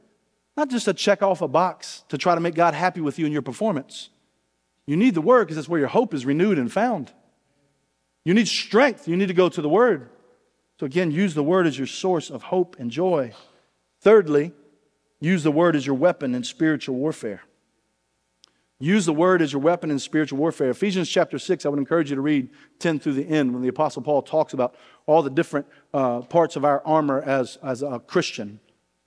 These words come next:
But particularly, all the parts of the armor of the Christian are passive. They protect us from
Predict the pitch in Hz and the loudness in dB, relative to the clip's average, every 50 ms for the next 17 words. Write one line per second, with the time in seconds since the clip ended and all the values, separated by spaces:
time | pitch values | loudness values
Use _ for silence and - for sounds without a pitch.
0 | _ - 175 160 175 - - 254 277 - 214 180 175 160 - - - _ _ 160 | _ -2 0 0 0 0 2 2 2 4 4 4 4 4 2 -2 -10 _ _ 6
1 | 175 220 254 247 240 226 - - 226 226 202 - 214 175 156 185 - 196 202 202 | 6 8 8 8 6 4 4 4 2 2 2 2 0 4 4 4 6 6 4 4
2 | 190 180 160 156 - 208 196 - - 165 156 147 139 - - 196 202 175 - - | 4 0 -2 0 2 2 2 2 2 2 2 2 2 2 2 2 2 2 0 0
3 | 143 160 160 151 - 160 156 - 208 214 208 - _ 151 151 151 - - - 170 | 0 0 0 0 0 -2 0 2 0 0 0 -4 _ -4 -2 -2 -2 -2 -2 0
4 | 156 147 135 | 0 0 -2